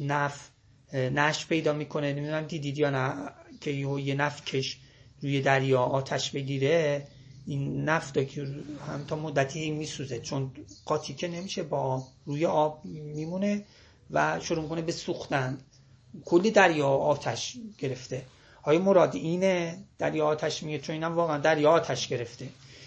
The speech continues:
یا اینکه مثلاً تبدیل می‌شه خود این اکسیژن و هیدروژن که روی،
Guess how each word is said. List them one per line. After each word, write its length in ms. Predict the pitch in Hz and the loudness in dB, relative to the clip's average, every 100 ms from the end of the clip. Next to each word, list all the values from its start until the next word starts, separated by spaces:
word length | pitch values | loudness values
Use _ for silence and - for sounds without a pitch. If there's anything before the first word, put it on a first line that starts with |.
| - - - | -20 -18 0
یا 300 | 156 170 175 | 6 8 8
اینکه 640 | 180 185 - 202 202 208 - - - - _ _ - - _ - - - | 4 0 4 6 6 4 -2 -16 -20 -20 _ _ -20 -20 _ -20 -20 -10
مثلاً 420 | 151 147 156 147 139 | -4 -2 2 2 4
تبدیل 600 | - 190 147 160 175 185 | 6 6 6 -4 -4 -2
می‌شه 320 | 202 - 165 | -2 2 2
خود 240 | - 165 | 4 2
این 240 | 170 156 - | 2 -2 -4
اکسیژن 640 | 151 - - 151 147 147 | -4 -4 -6 -4 -2 0
و 420 | 147 143 143 143 131 | -2 -2 -4 -4 -4
هیدروژن 720 | 131 147 147 147 139 135 135 | -2 -4 -2 0 0 0 0
که 120 | 165 | -2
روی، 380 | 160 156 151 | -2 2 0